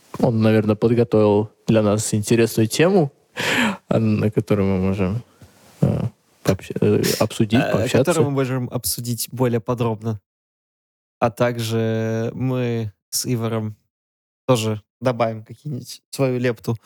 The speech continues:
Speaker 1: Да,
Speaker 2: э, в общее
Speaker 1: потому что
Speaker 2: дело.
Speaker 1: у меня есть тоже, на самом деле, парочку вещей, о которых я хотел бы поговорить, но я думаю, что это уже будет в следующем подкасте. А, что я могу сказать?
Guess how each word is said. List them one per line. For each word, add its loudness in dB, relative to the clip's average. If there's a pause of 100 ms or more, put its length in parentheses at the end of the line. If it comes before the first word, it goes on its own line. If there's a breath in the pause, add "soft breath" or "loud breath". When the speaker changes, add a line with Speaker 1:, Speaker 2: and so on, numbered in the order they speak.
(520 loud breath)
Speaker 1:
Да, 6
Speaker 2:
э, 2
в -8
общее 2
Speaker 1:
потому 2
что -2
Speaker 2:
дело. 4
Speaker 1:
у 6
меня 6
есть 4
тоже, 2
на 2
самом 2
деле, 4
парочку 2
вещей, 4
о -4
которых 0
я 4
хотел 0
бы 2
поговорить, 2
но 6
я 6
думаю, 4
что 0
это 2
уже 0
будет 2
в -8
следующем 2
подкасте. -2 (1200 soft breath)
А, 4 (640 loud breath)
что 0
я 4
могу 2
сказать? 2